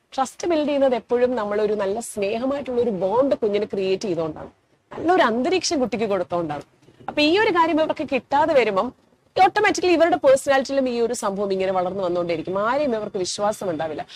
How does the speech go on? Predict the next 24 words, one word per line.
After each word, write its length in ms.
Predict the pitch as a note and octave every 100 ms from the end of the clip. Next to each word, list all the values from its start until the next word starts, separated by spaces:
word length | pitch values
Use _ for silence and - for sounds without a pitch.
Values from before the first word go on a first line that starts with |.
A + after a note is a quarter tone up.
| - -
ചുറ്റിനും 380 | D4+ F4+ F#4
നടക്കുന്ന 320 | F4 D#4 D#4+ C4
എല്ലാവരും 360 | B3 E4 E4
ഫേക്ക് 440 | - C4+ C#4 - D4
ആണെന്നുള്ളൊരു 420 | B3+ A3+ G#3+ G#3+
ഫീലിംഗ് 380 | - D#3+ E3 -
ആണ്. 100 | - - _ _ _ -
നെക്സ്റ്റ്, 340 | D3+ - - - _ _ B3+
ലൈഫിൽ 340 | D#4+ F#4+ G#4
എപ്പോഴും 340 | F4+ F4 E4+ D#4
ഫ്ലക്ച്വേറ്റഡ് 880 | - C4 - _ - E4 D#4 B3
ആയിരിക്കും. 380 | D#3+ C3+ - _ _ _ B3+
ഒരിക്കലും 380 | D#4 F4 E4+
ഒരു 100 | D#4
എയിമോ 580 | D4+ A#3 B3 C#4 C#4+ D#4
ഗോളോ 420 | A#3 A3+ A#3 B3
വ്യക്തമായിട്ട് 680 | G#3+ A3 _ - D4+ D4 C#4+
ഇവർക്ക് 220 | A#3+ - -
പറഞ്ഞു 260 | A3+ A#3+ D#4
കൊടുക്കാൻ 300 | B3+ B3+ A#3+
ഇവരുടെ 220 | A3+ A#3
ബാല്യത്തിൽ 540 | G3 F#3+ G#3+ A#3 A#3+
ആരും 240 | F#3 G#3 A3+
ഇവരെ 180 | A3+